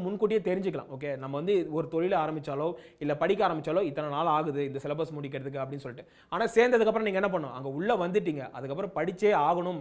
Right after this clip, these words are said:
அப்படின்ற ஒரு வெறியோட தான் நீங்க படிக்கணும் ஒழிய, வந்ததுக்கு அப்புறம் நம்ம ஏன் வந்தோம், எதுக்கு வந்தோம் சொல்லிட்டு ஒரு போதும் நீங்க யோசிக்க கூடாது. அதே மாதிரி தான் ஒரு தொழில் எடுத்துக்கிட்டாலும். ஓகே, so தொழில் பண்றீங்க, நீங்க ஒரு கடை ஆரம்பிக்க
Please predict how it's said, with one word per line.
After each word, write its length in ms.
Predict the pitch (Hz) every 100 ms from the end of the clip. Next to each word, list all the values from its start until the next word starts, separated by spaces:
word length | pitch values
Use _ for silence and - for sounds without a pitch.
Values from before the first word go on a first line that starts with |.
| 131
அப்படின்ற 340 | 151 175 202 - - - -
ஒரு 100 | 151 156
வெறியோட 280 | 170 202 190
தான் 100 | 196
நீங்க 120 | 180 143
படிக்கணும் 320 | 156 170 170 147
ஒழிய, 220 | 147 170 147
வந்ததுக்கு 340 | 185 214 190
அப்புறம் 200 | 190 196 196 - -
நம்ம 180 | 156 156 170
ஏன் 120 | 185
வந்தோம், 240 | 151 147 143 165
எதுக்கு 220 | 214 185
வந்தோம் 200 | 160 165
சொல்லிட்டு 220 | 151 196 156
ஒரு 100 | 160
போதும் 160 | 156 190
நீங்க 120 | 147 135
யோசிக்க 180 | 135 131
கூடாது. 180 | 117 117 - - 143
அதே 120 | 202
மாதிரி 120 | 208 214
தான் 100 | 175
ஒரு 80 | 147
தொழில் 220 | 196 220 196
எடுத்துக்கிட்டாலும். 440 | 151 139 127 120 -
ஓகே, 160 | 123 160 175 - _ -
so 60 | 147 190
தொழில் 280 | 214 240 190
பண்றீங்க, 340 | 185 160 147 160 147 117 156
நீங்க 120 | 165 160
ஒரு 80 | 151
கடை 140 | 156 202
ஆரம்பிக்க 260 | 180 165